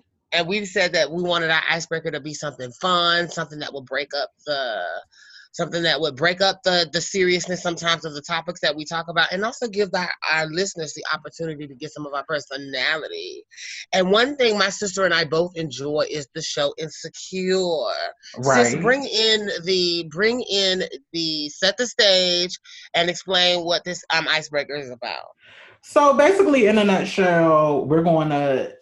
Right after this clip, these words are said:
Speaker 2: ask each other, are you Team Issa or Team Molly? If you've been watching Insecure, um, season four this season, the theme has largely been about the breakdown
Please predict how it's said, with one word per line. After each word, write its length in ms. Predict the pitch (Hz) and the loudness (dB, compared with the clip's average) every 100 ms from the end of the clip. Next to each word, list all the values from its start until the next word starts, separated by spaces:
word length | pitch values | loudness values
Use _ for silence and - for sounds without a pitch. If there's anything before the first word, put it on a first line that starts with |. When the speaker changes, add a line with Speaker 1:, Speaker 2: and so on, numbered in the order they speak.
| _ _ _ | _ _ _
Speaker 2:
ask 320 | 139 147 - 156 | 0 0 0 -2
each 200 | 151 156 | 0 0
other, 380 | 139 127 123 | 0 0 -2
are 260 | 120 120 127 | 0 0 0
you 100 | 135 | -2
Team 420 | - 143 131 117 | -2 -2 0 -2
Issa 380 | 113 120 - 123 | -6 -8 -6 -4
or 240 | 87 113 110 | -4 -4 -6
Team 400 | - 120 110 110 | -6 -4 -2 0
Molly? 580 | 104 98 98 90 110 - - - | 0 -2 -4 -8 -10 -14 -20 0
If 200 | 175 208 | 4 4
you've 100 | 247 | 4
been 160 | 233 190 | 4 6
watching 360 | 175 175 180 | 4 2 -2
Insecure, 920 | 165 135 147 151 - 151 139 135 127 78 | -2 -2 -6 -10 -6 -2 2 2 0 0
um, 280 | 120 117 117 | -2 -2 -4
season 380 | - 139 139 135 | -2 -2 -2 -2
four 200 | 131 120 | -2 0
this 280 | 131 131 | -2 -2
season, 640 | 135 127 120 120 117 117 - - _ | -2 -2 -2 -4 -4 -4 -8 -20 _
the 140 | 135 131 | 0 2
theme 360 | 165 175 190 196 | 2 2 4 6
has 200 | 190 143 | 6 4
largely 960 | 135 131 135 131 127 131 127 117 113 - | 2 4 4 2 -2 -2 0 -4 -8 -8
been 160 | 123 131 | -4 -4
about 340 | 123 120 - | 0 -2 -2
the 120 | 117 113 | -4 -4
breakdown 840 | 123 117 117 - 131 135 139 135 | -4 -4 -6 -2 -2 0 -2 -4